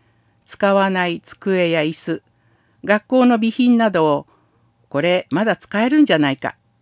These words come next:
ここに使ったら面白い」などと言いながら運び出し、「何十年ぶりだ」と教室の雑巾がけをし、使えるソファーやテーブルをレイアウトし直しながら、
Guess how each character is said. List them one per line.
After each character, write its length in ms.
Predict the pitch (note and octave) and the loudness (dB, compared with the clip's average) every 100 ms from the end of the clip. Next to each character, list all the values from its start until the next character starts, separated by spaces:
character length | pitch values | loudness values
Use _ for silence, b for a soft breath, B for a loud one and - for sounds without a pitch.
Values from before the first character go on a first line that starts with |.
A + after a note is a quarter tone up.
| _ _ _ _ _ | _ _ _ _ _
こ 160 | A3 | -2
こ 100 | B3 | 4
に 120 | C#4 C#4 | 6 6
使 160 | - | 2
っ 100 | C4+ | -4
た 140 | - B3 | 0 0
ら 80 | E3+ | 0
面 140 | E3 | -2
白 240 | - G#3 | -2 -2
い」 140 | F3 - _ _ _ _ _ | -2 -6 _ _ _ _ _
な 160 | - E3 | -8 -4
ど 120 | E3 | -4
と 100 | D3 | -4
言 160 | C#3+ E3 | -4 -2
い 40 | |
な 120 | E3+ E3 | -2 -2
が 100 | C3+ | -2
ら 220 | C3+ C#3 - | -6 -8 -8
運 100 | E3+ | -6
び 80 | |
出 140 | E3+ E3 | -6 -8
し、 260 | - G2 _ _ _ _ _ - | -10 -16 _ _ _ _ _ -6
「何 260 | D3 G#3 | 0 0
十 200 | A#3 C4+ | 2 4
年 180 | C#4 C4+ | 4 4
ぶ 100 | B3+ | 2
り 120 | G#3+ | 0
だ」 180 | D3+ - _ _ _ _ _ - | -4 -8 _ _ _ _ _ -4
と 200 | F3 - _ _ | -4 -6 _ _
教 260 | - G#3+ A#3 | -4 -2 -2
室 220 | - A3+ | -2 -2
の 120 | G#3+ | -2
雑 200 | G3+ A3+ | 0 -2
巾 200 | - B3 | 0 -2
が 120 | A3 | -2
け 200 | G#3 F#3+ | -4 -4
を 80 | F3 | -4
し、 300 | E3+ - D3+ _ _ _ _ _ _ _ - | -6 -12 -12 _ _ _ _ _ _ _ -20
使 280 | - G3 | -4 0
え 100 | G3 | 0
る 100 | F#3 | -2
ソ 180 | F#3 G3+ | -4 -6
フ 120 | G3+ | -2
ァ 80 | D#3+ | -2
ー 60 | C#3 | 0
や 120 | C3+ | -2
テ 220 | - E3+ | -2 -4
ー 40 | E3+ | -2
ブ 120 | D#3+ | -4
ル 140 | D#3+ | -2
を 220 | D#3 D#3 - | -2 -2 -4
レ 220 | D#3 F#3 | -6 -2
イ 80 | A#3 | 0
ア 80 | A3 | -2
ウ 60 | |
ト 120 | D#3 D3 | -4 -8
し 180 | - | -4
直 180 | D#3+ F3+ | -4 -4
し 180 | F3+ F3 | -6 -6
な 100 | E3+ | -4
が 120 | C3+ | -4
ら、 160 | B2 | -6